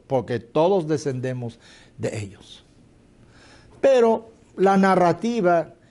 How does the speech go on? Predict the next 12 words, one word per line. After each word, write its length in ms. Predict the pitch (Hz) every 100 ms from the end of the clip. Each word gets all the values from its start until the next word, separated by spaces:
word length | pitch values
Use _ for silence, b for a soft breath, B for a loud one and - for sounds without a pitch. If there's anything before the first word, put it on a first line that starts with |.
| b
inmediatamente 840 | 233 208 180 196 202 180 190 175
nos 140 | 175 147
enseña 340 | 151 185 175
algo 240 | 180 175 170
terrible, 720 | 170 160 202 247 190 127 - _ b b b b
porque 260 | 165 170 170
Adán 260 | 165 196
y 100 | 196
Eva 180 | 208 202
tenían 420 | 190 185 190 185
dos 340 | 175 208 208 -
hijos 640 | 226 220 151 135 - -